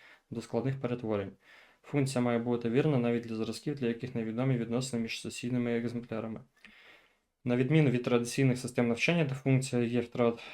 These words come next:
Де функція втрат є сумою над екземплярами, контрастна функція втрат пробігає над парами екземплярів. Нехай ікс один, ікс два — це пара вхідних векторів,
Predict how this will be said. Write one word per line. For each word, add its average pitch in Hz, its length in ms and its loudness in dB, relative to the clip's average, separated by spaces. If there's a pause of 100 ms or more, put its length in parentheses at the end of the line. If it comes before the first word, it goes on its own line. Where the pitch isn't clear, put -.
(160)
Де 123 200 2
функція 135 340 4
втрат 123 220 2
є 120 80 0
сумою 123 400 2
над 117 180 2
екземплярами, 131 720 0 (320)
контрастна 127 380 0
функція 117 340 -4
втрат 151 260 -2
пробігає 120 360 0
над 120 180 0
парами 123 280 0
екземплярів. 113 520 -6
Нехай 123 480 0
ікс 123 180 -4
один, 120 260 -2
ікс 117 120 -6
два — 120 160 0
це - 140 -12
пара 120 200 2
вхідних 117 400 -6
векторів, 135 460 -2